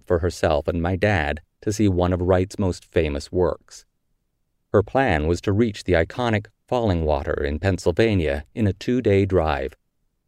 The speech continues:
But it would be almost two decades before Mum was able to access the site in the way she'd imagined. In the summer of twenty nineteen, after returning from a long road trip, I told Mum that I was eager to do a multi-day drive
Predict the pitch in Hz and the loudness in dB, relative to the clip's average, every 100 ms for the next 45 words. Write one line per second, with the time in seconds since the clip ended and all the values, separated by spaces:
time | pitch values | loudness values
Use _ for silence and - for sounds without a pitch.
0 | _ _ - 107 98 101 98 107 117 131 | _ _ -2 2 4 4 6 6 4 2
1 | 107 - - 110 90 101 117 - 65 64 | 0 -2 -4 -2 0 0 -2 -2 -4 -4
2 | - - _ - 90 92 90 92 98 104 | -14 -20 _ -6 0 2 2 2 2 2
3 | 101 82 82 87 - 110 107 - 110 - | 2 2 2 -2 -4 -4 -4 -4 -4 -4
4 | 117 - 76 76 - 98 90 87 78 71 | -6 0 0 0 -6 -4 0 0 0 -2
5 | - 80 80 82 78 73 67 67 - _ | -4 -4 -2 -2 -4 -6 -12 -14 -20 _
6 | _ _ _ _ _ _ _ _ - 113 | _ _ _ _ _ _ _ _ 0 2
7 | 104 - 147 151 120 113 107 98 95 90 | 2 2 2 2 0 2 2 2 0 0
8 | 107 139 85 69 92 107 113 104 98 98 | -2 -2 -2 -4 -8 -6 -6 -2 0 2
9 | 120 117 107 101 92 90 98 110 110 92 | 2 2 0 0 0 2 2 2 0 2
10 | 104 104 101 71 64 - _ _ - 135 | 2 2 0 -4 -4 -8 _ _ -8 -4
11 | 156 160 135 117 110 107 107 101 98 - | 2 2 2 2 4 2 0 0 0 -2
12 | 127 101 82 98 98 92 95 98 101 98 | -4 -2 -2 0 2 2 2 0 0 0
13 | 90 92 92 95 82 76 69 | 2 2 0 0 -2 -4 -8